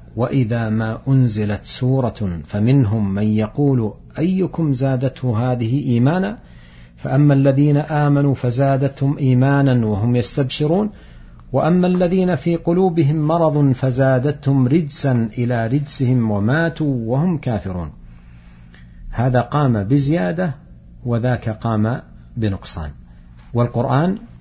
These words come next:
إنما أنزل للعمل به من العقائد والعبادات والحلال والحرام، فلا بد أن يكون المرء عاملاً بالقرآن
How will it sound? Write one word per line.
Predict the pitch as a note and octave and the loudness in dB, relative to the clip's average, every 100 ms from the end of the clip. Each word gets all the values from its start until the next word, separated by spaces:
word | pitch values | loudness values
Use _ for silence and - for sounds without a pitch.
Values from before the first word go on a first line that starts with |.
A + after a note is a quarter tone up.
| - - - | -20 -8 2
إنما | C#3+ D3 C#3+ C#3+ D3 D3+ - - - - - | 4 6 6 4 2 -2 -8 -20 -20 -10 2
أنزل | D#3+ F3+ D3 F3+ F#3+ G3+ - - - - - | 4 4 4 0 -2 -6 -12 -20 -20 -16 -4
للعمل | B2 A2+ A2+ C#3+ A#2 G#2+ | 0 0 2 2 2 2
به | G2 E2 E2 - | 0 -2 -6 -6
من | A2 G#2+ | -2 -2
العقائد | F#2 E2+ - A2+ F2+ E2+ - - - A2 | -2 -4 -2 -2 -4 -10 -16 -20 -14 -6
والعبادات | A2+ G2 G2+ G2+ F#2+ G#2+ F#2 - - - - - | -4 -2 -2 -2 0 -2 -2 -8 -18 -20 -18 -8
والحلال | G#2 - G2+ G#2+ G2+ F#2 F2+ - | -6 -4 -2 -2 -2 -4 -8 -12
والحرام، | G2+ G2 - G2+ G#2+ G2 D#2 - - - - - | -8 -8 -6 -4 -2 -4 -6 -14 -20 -20 -20 -16
فلا | - C3 F#3 | -2 2 2
بد | E3 E3+ B2 | 2 0 2
أن | B2 A#2+ C3 | 0 0 0
يكون | A2+ - D3+ C3+ | -2 -2 0 2
المرء | G#2+ G#2 A#2 A#2 - - - - - - - - - - - - - | 2 2 0 -2 -10 -20 -20 -20 -20 -20 -20 -20 -20 -20 -20 -20 -12
عاملاً | G2 C#3 G3 G3 F#3 | 0 2 4 4 4
بالقرآن | D#3+ D#3 D#3 E3+ F3+ G3 | 2 0 -2 -4 -4 -4